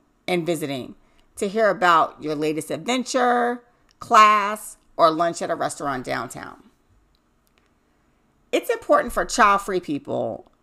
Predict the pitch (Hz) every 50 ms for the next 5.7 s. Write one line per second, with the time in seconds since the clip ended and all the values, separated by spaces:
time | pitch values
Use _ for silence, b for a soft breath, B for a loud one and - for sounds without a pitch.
0 | _ _ - - 196 175 202 196 185 180 180 175 170 170 - - 185 180 165 -
1 | - - - 226 220 220 214 - 190 165 156 143 - - - 180 147 143 131 123
2 | 123 - - - 139 - - - - - - - - - - - _ _ _ _
3 | _ _ _ _ _ _ _ _ _ _ _ _ _ _ _ _ _ - 170 202
4 | 254 277 - 370 381 359 - - 226 202 196 196 196 185 180 190 190 185 180 -
5 | - 233 311 370 403 240 196 175 165 156 143 113 -